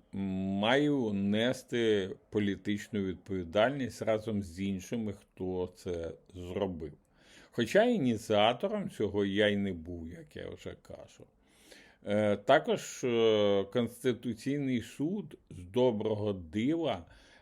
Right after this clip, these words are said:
е, дав дозвіл на внесення цих змін до Конституції, хоча, е, вони, е, суперечили преамбулі, власне, основній частині Конституції і,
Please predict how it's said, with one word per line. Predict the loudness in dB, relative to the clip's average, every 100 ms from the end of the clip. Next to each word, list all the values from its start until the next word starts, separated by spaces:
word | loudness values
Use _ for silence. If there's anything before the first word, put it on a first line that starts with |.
| _ -4
е, | 0 2 2 0
дав | -4 4 6 6 4
дозвіл | -2 2 2 2 0 0
на | 0 0
внесення | 0 0 -2 -2 -4 -2 -4
цих | -4 -6 -4
змін | -2 0 0 -4
до | -6 -6
Конституції, | -6 -10 -10 -12 -12 -8 -8 -8 -8 -8 -6
хоча, | -6 -6 0 2 2 -4 _ _ _ _ _ -20 -6
е, | -2 0 0 0
вони, | 0 2 4 2 0 -6 -14 -8
е, | -6 -6
суперечили | -6 -6 -2 0 0 -2 -4 -10 -10 -12 -6
преамбулі, | 0 0 2 -2 -4 -6 -6
власне, | -6 -6 -8 -8 -8
основній | -8 -4 -2 -2 -2
частині | -4 -8 -6 -6 -4 -6
Конституції | -8 -12 -12 -10 -10 -10 -8 -6 -8 -12 -12 -12 -20 -10
і, | -4 -2 0 -4